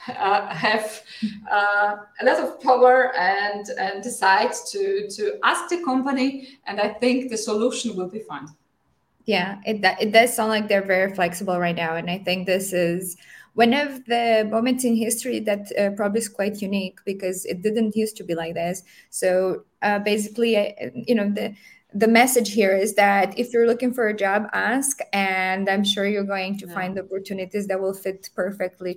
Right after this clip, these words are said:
Speaker 2: to what you wish to have. Um, I was wondering if you do decide, um, so let's say somebody listening now is thinking, you know, uh, "I actually do want to work full-time in Austria and I would like to move there." Uh, how would the process, uh, more or less be?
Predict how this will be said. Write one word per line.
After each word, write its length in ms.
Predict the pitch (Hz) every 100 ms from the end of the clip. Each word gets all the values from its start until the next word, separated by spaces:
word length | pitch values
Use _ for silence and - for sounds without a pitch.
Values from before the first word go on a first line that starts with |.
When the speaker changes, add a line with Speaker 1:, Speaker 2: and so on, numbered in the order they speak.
| -
Speaker 2:
to 240 | 185 185 -
what 360 | 190 185 190 185
you 100 | 185
wish 240 | 180 -
to 100 | -
have. 360 | 180 170 220 285 - - - - - -
Um, 220 | 226 233
I 80 | 262
was 180 | 311 311
wondering 600 | 330 403 392 339 311 302
if 280 | - 277 277
you 320 | 269 294 285
do 160 | 233 240
decide, 580 | 262 262 240 233 240 240
um, 200 | 208 208 214
so 140 | 226
let's 240 | 220 220
say 140 | - 220
somebody 360 | 214 214 208 214
listening 400 | 208 208 220 220
now 200 | 190 190
is 160 | 202
thinking, 380 | - 196 202 208
you 60 | 208
know, 240 | 202 202 202
uh, 180 | 196 190
"I 120 | 202
actually 300 | 208 - 214
do 160 | 208 214
want 240 | 208 214
to 80 | 208
work 240 | 202 196
full-time 340 | 208 202 208 196
in 80 | 185
Austria 480 | 180 180 190 190 -
and 120 | 185
I 60 |
would 120 | 185 190
like 180 | 202 202
to 100 | 196
move 240 | 190 185
there." 360 | 190 185 185 - - - -
Uh, 220 | 190 185 -
how 280 | - 262 311
would 180 | 285 233
the 100 | 247
process, 720 | - 202 208 - - - -
uh, 300 | 185 180 175 185
more 220 | 180 175
or 60 | 175
less 260 | 160 170
be? 340 | - 165 -